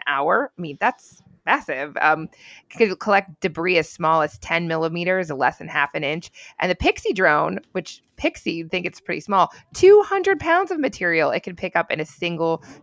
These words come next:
trip, sucking up debris as small as three millimeters, that's a tenth of an inch. It also records water data like temperature,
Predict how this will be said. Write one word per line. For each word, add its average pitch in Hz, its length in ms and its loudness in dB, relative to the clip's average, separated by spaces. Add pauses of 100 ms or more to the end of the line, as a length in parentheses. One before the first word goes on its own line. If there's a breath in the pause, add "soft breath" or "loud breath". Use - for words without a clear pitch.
trip, 143 320 0
sucking 190 360 -4
up 190 120 -2
debris 165 360 -4
as 156 160 -2
small 170 500 2
as - 260 -6
three 220 400 -4
millimeters, 147 640 -2
that's - 160 -16
a 143 60 -16
tenth 185 340 -6
of - 80 -10
an 135 100 -8
inch. 127 240 -12 (280 loud breath)
It 240 60 4
also 294 220 2
records 220 380 0
water 175 320 4
data 202 400 -2
like - 160 -4
temperature, 202 540 -2